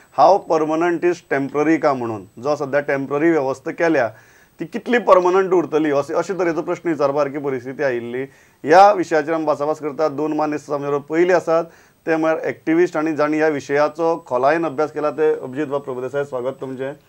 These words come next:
आनी दुसरे आसात म्हजे बरोबर भाजपाचे फुडारी आनी आमदार निलेश काब्राल. अ, अभिजित बाब, तुमचो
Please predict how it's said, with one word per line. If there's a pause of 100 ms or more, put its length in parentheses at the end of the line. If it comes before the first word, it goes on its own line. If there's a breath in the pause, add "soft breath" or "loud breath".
(360 soft breath)
आनी
दुसरे
आसात
म्हजे
बरोबर
भाजपाचे
फुडारी
आनी
आमदार (340 soft breath)
निलेश
काब्राल. (580 soft breath)
अ, (220)
अभिजित
बाब, (1000)
तुमचो